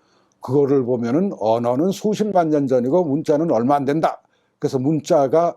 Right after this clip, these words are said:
나중이다. 따라서 그 언어를 적기 위한 문자는 어떻다?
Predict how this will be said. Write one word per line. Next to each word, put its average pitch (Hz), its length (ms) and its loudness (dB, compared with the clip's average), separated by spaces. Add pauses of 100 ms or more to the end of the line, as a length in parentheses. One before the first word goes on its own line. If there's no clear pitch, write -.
나중이다. 135 720 0 (380)
따라서 165 400 2
그 160 220 0
언어를 156 560 2
적기 185 520 -2
위한 180 360 0
문자는 185 680 0
어떻다? 190 540 -4